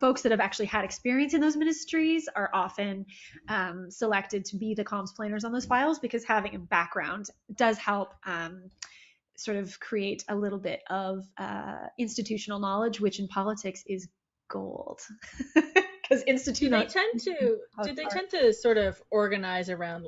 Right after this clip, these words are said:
Speaker 2: like files? Like, is it, you know, you're gonna go with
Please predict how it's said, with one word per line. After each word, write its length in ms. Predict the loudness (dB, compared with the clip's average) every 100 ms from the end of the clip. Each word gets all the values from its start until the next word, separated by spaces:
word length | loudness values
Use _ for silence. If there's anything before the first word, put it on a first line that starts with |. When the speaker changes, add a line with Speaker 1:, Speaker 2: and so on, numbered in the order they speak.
| -10
Speaker 2:
like 400 | -8 -8 -8 -10
files? 560 | -8 -6 -4 -8 -8
Like, 180 | -8 -6
is 160 | -6 -4
it, 300 | -2 0 -2
you 140 | -6
know, 280 | -12 -10 -12 -12
you're 220 | -8 -6
gonna 220 | -4 -4
go 320 | -2 -2 0 0
with 260 | -2 -6